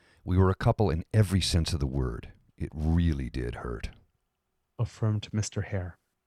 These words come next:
Speaker 2: In early May of this year, Hare finally received an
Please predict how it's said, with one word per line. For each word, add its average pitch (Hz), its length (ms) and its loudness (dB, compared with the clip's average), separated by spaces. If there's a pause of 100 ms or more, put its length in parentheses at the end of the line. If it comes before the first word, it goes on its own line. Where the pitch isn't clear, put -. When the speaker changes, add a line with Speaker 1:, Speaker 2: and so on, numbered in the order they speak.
(840)
Speaker 2:
In 147 120 4
early 190 280 4
May 151 140 2
of 110 100 -2
this - 260 -2
year, 113 220 -2 (260)
Hare 196 220 0
finally 196 440 0
received 139 420 -2
an 127 100 0